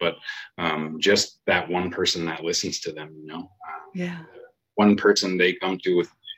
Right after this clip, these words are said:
Speaker 1: it's fixed, and they're like, "Wow, it really is in my corner. Somebody believes in me," and,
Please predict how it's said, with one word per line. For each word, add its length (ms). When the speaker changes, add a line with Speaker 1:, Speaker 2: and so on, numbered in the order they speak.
Speaker 1:
it's 260
fixed, 420
and 80
they're 100
like, 160
"Wow, 260
it 120
really 380
is 160
in 140
my 140
corner. 340
Somebody 320
believes 560
in 120
me," 200
and, 120